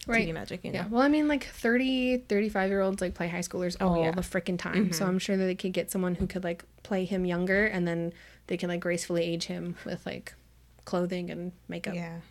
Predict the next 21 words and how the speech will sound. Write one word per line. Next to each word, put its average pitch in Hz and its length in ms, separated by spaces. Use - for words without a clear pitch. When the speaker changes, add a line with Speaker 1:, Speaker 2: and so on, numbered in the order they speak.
Speaker 1:
So, - 180
power 254 240
of 214 80
makeup. 214 320
Speaker 2:
So 240 120
Speaker 1:
So - 20
Speaker 2:
I 190 40
Speaker 1:
yes. 196 100
Speaker 2:
did 220 140
not 226 180
cast 269 500
Speaker 1:
<laughs> - 40
Since 269 160
they 269 80
just 285 220
kissed, - 380
should 214 180
we 208 200
do 208 140
them? 233 300
Speaker 2:
Sure. - 420